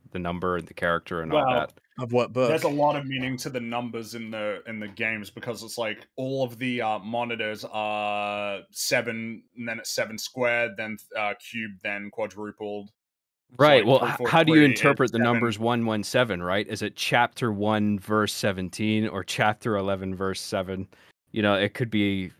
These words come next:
Speaker 1: a
Speaker 3: Oh,
Speaker 1: number
Speaker 3: yeah,
Speaker 1: of
Speaker 3: let me
Speaker 1: different
Speaker 3: take a
Speaker 1: things.
Speaker 3: look, 'cause you could, you
Speaker 2: Admittedly,
Speaker 3: could
Speaker 2: I've
Speaker 3: take
Speaker 2: never thought about that.
Speaker 3: you could take one seventeen and then be like, "Oh, like, so the law was given through Moses, but grace and truth came through Jesus Christ. Oh, so that's, like, an old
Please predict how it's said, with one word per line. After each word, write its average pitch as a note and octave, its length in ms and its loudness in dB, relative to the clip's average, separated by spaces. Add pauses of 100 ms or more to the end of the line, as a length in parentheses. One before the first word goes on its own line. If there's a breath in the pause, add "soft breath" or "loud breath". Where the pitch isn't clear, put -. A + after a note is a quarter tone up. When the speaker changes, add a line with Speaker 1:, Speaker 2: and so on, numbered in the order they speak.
(380)
Speaker 1:
a C#3 40 6
Speaker 3:
Oh, F#3 60 8
Speaker 1:
number A#3+ 140 6
Speaker 3:
yeah, B3 140 4
Speaker 1:
of G#3+ 60 0
Speaker 3:
let G#3 100 2
me A3 60 0
Speaker 1:
different - 120 -6
Speaker 3:
take G3+ 100 -2
a - 40 -2
Speaker 1:
things. F#3+ 60 0
Speaker 3:
look, F#3 320 -2
'cause G#3+ 240 2
you C#4+ 80 2
could, B3 180 -2
you F3 60 -4
Speaker 2:
Admittedly, A#3 300 2
Speaker 3:
could A#2+ 80 4
Speaker 2:
I've - 60 4
Speaker 3:
take G#3 80 4
Speaker 2:
never B2 160 -2
thought B2+ 200 -4
about G2+ 180 -6 (120)
that. G2+ 80 -12 (280)
Speaker 3:
you A#3 140 2
could C4+ 140 -2
take F3+ 240 -2
one D#3 260 2
seventeen C3 800 -2
and B2 160 -4
then C3 140 -2
be B2+ 120 -2
like, A#2 300 -2
"Oh, E3+ 340 4
like, B2+ 300 0
so C3 180 -2
the B2 120 -2
law C#3+ 180 4
was C#3+ 140 0
given B2 200 -4
through B2 120 -6
Moses, B2 340 -4
but A2 160 -12
grace B2+ 260 -4
and A#2+ 80 -12
truth A#2+ 220 -8
came A#2 180 -10
through A2+ 120 -14
Jesus A2+ 200 -10
Christ. A#2 260 -4
Oh, D3+ 260 2
so C#3 140 -4
that's, D3 220 0
like, B2+ 200 0 (320 soft breath)
an B2+ 140 -4
old D#3+ 580 2